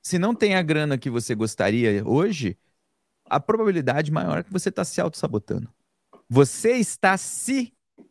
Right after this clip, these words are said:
auto-sabotando. E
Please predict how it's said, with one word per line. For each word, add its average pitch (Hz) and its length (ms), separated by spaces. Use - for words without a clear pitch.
auto-sabotando. 127 880
E 175 360